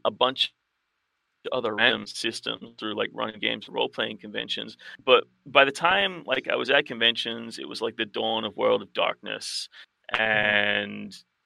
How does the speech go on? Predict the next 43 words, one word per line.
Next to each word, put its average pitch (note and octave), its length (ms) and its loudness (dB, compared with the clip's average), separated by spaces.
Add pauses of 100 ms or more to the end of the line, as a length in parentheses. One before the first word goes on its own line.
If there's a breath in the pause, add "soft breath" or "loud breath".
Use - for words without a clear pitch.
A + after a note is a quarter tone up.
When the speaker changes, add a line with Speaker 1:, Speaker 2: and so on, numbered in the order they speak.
(140)
Speaker 1:
that C#3+ 220 12
really B2+ 520 0
revolutionized, G#2+ 1400 0 (200)
like, A#2 180 -4 (100)
the A2+ 100 -4
way A2 340 0
that G#2 220 -8
games G#2+ 360 -10
were F2 100 -12
played. - 460 2 (360 loud breath)
Like, B2+ 120 0
Speaker 2:
Yeah. - 80 -2
Speaker 1:
apart E3+ 260 8
from B2+ 280 -2 (160)
where, A#2 760 12 (380)
like, D#3 120 -4
if E3+ 100 -6
you G#3 100 2
look B3 140 0
at F#3 60 -6
the C#3+ 60 -4
difference D3 320 2
between A#2+ 320 -4
where A#2 220 6
World B2 240 2
of G#2 100 -10
Dark-, - 260 -4
Darkness A2+ 340 -4
started G2+ 540 -4 (260)
and A2 140 -2
then G#2+ 160 -4
where A2 200 2
World A2 240 -2
of G#2 100 -12
Darkness A2 440 -2
ended G#2+ 220 0
up, A2+ 180 2
like, A#2 140 -2
when B2+ 100 0
it - 60 -2
started, G3+ 380 2
it A2 60 -4
was, B2+ 160 -8